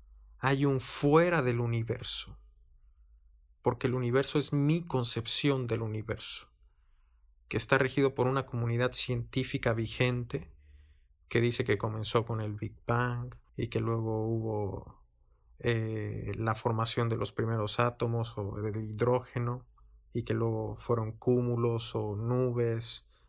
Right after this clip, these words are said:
o polvo y se fueron formando las estrellas, etcétera. Eso es lo que yo sé, pero ¿quién lo sabe? Lo sabe yo.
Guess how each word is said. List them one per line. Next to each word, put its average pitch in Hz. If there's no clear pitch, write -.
o 107
polvo 120
y 120
se 110
fueron 110
formando 113
las 107
estrellas, 120
etcétera. -
Eso 151
es 160
lo 127
que 123
yo 127
sé, -
pero 117
¿quién 151
lo 127
sabe? -
Lo 117
sabe 127
yo. 98